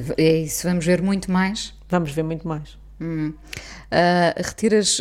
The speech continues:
Speaker 1: o mesmo prazer, ah, quando fazes um filme ou uma série para a televisão, uma telenovela, enfim?
Speaker 2: Bom, eu teno-, eu telenovela já tive a, a minha dose, eh,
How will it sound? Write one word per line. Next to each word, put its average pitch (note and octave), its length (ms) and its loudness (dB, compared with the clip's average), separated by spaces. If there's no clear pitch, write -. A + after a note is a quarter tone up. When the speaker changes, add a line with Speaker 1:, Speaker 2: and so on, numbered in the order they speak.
Speaker 1:
o F#3 100 0
mesmo G3 420 2
prazer, F#3+ 720 0
ah, E3+ 460 4
quando F#3 220 -2
fazes F3 520 0
um F#3+ 200 -2
filme G3 640 0
ou F3 200 4
uma F3+ 200 0
série F3+ 320 0
para F3 160 -2
a E3+ 40 -2
televisão, E3+ 800 -2
uma E3 240 0
telenovela, D#3+ 1080 0
enfim? D3+ 340 -4
Speaker 2:
Bom, F#3+ 220 4
eu F3 100 4
teno-, F#3 320 0
eu F#3+ 160 2
telenovela G3 680 2
já G#3 160 0
tive G3+ 280 -6
a, - 40 -2
a - 40 0
minha F3+ 200 2
dose, G#3+ 680 0
eh, F3 560 -2